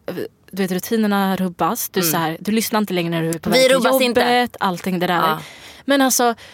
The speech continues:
Speaker 1: varje gång jag solar så lyssnar jag på podcaster
Speaker 2: Jag med.
Speaker 1: och det är, det är det bästa. Så
Speaker 2: Mm,
Speaker 1: om du
Speaker 2: för att
Speaker 1: undrar
Speaker 2: bara
Speaker 1: så här,
Speaker 2: slappna av.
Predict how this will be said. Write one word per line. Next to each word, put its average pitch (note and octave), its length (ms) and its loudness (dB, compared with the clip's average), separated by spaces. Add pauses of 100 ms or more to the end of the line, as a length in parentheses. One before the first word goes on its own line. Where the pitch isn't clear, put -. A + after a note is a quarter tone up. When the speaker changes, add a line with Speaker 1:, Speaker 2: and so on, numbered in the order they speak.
(400)
Speaker 1:
varje C4+ 420 4
gång A#3 300 4
jag G3 140 2
solar F#3+ 500 2
så F#3+ 140 -2
lyssnar F#3+ 280 -2
jag F3 120 -2
på F#3 120 -4
podcaster F3+ 680 -6
Speaker 2:
Jag E3+ 100 0
med. D3+ 120 -2
Speaker 1:
och G3 120 0 (140)
det F#3+ 320 -4
är, F3 640 0
det - 160 -4
är B3+ 100 0
det G#3 160 -2
bästa. - 560 -4 (120)
Så - 100 -6
Speaker 2:
Mm, A3 100 2
Speaker 1:
om A#3 60 2
du B3+ 80 4
Speaker 2:
för D4 60 6
att C4+ 40 4
Speaker 1:
undrar B3 140 4
Speaker 2:
bara B3+ 40 2
Speaker 1:
så A#3 140 0
här, E3+ 100 0
Speaker 2:
slappna G#3+ 220 4
av. D3+ 120 0